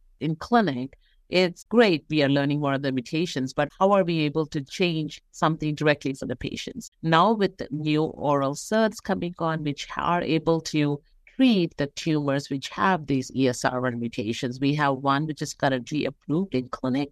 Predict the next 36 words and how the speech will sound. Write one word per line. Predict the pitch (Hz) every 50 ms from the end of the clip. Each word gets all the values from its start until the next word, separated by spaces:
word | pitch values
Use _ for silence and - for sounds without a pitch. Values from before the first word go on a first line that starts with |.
| _ -
called | - 170 156 151 151 147 - - -
elacestrant. | - 135 131 127 127 - - 135 135 - - - 127 147 143 139 - _ -
It's | 180 165 - -
an | 190 190
oral | - - 180 196 208 214 226
cert | 226 - - 175 165 160 160 151
which | 156 151 -
is | 156 147
approved | 156 147 143 - - 190 190 202 208 214
in | - 185
the | 170 170
metastatic | 160 156 143 165 - - 196 185 180 165 143
breast | 143 147 143 - -
cancer | - 147 135 135 139
setting | - 139 120 127 131 135
with | 135 131 _ -
patients | 180 180 175 - 185 180 170 -
with | 156 147 -
tumors | - - 202 202 202 202 208 190 185 - - _ _ _
which | - 165 175 170 -
have | - - 202 196 190 175 165 165 -
E | - 175 160
S | 147 147 -
R | - 139 131
one | 139 139 127 123
mutations. | 120 120 - - 139 127 - - - - - 107 110 - -
And | - 165 175 175 175
there | 165 170 160
are | 156 156 160
several | - - - 175 165 170 185 185 175
other | 165 156 147 139 147 143 147 143
new | 147 151 151 151
oral | 147 139 - 139 143 131 127 135
certs | - - 139 135 139 147 - -
in | 190 190
development. | 185 190 175 165 160 170 170 165 - 190 - 254 262 262